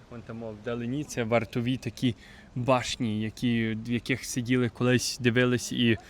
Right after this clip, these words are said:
слідкували за різними, можна сказати, злочинцями або за тими, хто п-, пробував сюди підійти. Хочу вам ще показати ці старовинні просто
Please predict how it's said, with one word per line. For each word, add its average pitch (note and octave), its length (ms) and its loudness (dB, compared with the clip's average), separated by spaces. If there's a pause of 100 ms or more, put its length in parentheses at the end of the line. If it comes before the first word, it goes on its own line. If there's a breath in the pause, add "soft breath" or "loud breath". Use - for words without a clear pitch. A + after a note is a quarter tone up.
(300 loud breath)
слідкували B2+ 760 4
за A#2 160 6
різними, A2+ 540 2
можна A2+ 260 2
сказати, A2+ 540 0 (120)
злочинцями B2 680 2
або A2+ 160 0
за G#2+ 120 -2
тими, A#2+ 300 0
хто A#2 260 0
п-, - 160 -18 (120)
пробував A#2+ 400 4
сюди A#2+ 240 0
підійти. A#2 540 -2 (3000 soft breath)
Хочу - 200 -4
вам C#3 140 8
ще C#3 140 8
показати C3 580 4
ці C#3 160 2
старовинні C3+ 720 2
просто C3 500 -2